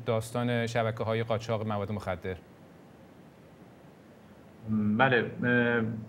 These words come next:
Speaker 2: به گمان من، اه، مالزی در اصل به علت اینکه در یک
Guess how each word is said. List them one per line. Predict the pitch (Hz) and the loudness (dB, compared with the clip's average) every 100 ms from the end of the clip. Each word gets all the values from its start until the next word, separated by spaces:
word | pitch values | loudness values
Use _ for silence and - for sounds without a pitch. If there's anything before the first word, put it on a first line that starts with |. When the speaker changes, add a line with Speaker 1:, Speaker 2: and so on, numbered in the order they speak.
| - | 0
Speaker 2:
به | 135 | 2
گمان | 135 139 143 165 175 | 4 4 4 4 4
من، | 175 175 175 175 - | 4 4 4 4 2
اه، | 117 107 101 98 95 95 - - - - - - - | 2 4 4 2 0 -4 -8 -16 -10 -8 -8 -4 2
مالزی | 120 160 170 165 156 156 147 | 4 4 2 2 0 2 0
در | - - 113 | 0 4 4
اصل | 110 123 123 - - 107 | 6 4 2 -6 -4 2
به | |
علت | 101 98 104 120 | 4 4 2 0
اینکه | 117 113 | -2 2
در | 107 101 92 | 4 4 4
یک | 101 110 110 | 2 2 0